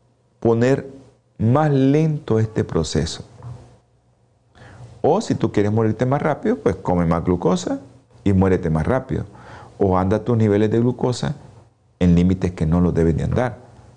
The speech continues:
Sí, es cierto, se ha visto que, ¿saben cuáles son los niveles de glucosa, hermano, que debemos de tener? De setenta a ochenta y cinco, ahí sería lo ideal,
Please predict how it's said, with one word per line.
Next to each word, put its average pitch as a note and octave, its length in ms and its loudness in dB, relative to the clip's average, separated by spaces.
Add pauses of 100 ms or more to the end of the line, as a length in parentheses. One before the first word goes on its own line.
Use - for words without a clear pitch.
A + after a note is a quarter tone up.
(500)
Sí, - 160 -4
es G2 140 0
cierto, - 500 0 (300)
se - 180 0
ha - 20 4
visto C3 380 2
que, E2 300 -2
¿saben A#2 260 -2
cuáles B2+ 240 -2
son A#2+ 160 -2
los B2 80 0
niveles A2+ 320 2
de A#2+ 100 0
glucosa, G2 420 -2
hermano, F#2+ 340 0
que A#2 80 0
debemos F2+ 320 2
de A2 80 2
tener? E2+ 340 0 (3500)
De G#2+ 140 2
setenta C#3 600 -2
a - 20 0
ochenta G2+ 420 -2
y D#2+ 60 0
cinco, - 420 -4 (160)
ahí F#2 240 0
sería G2 320 0
lo F2+ 120 2
ideal, D2 360 0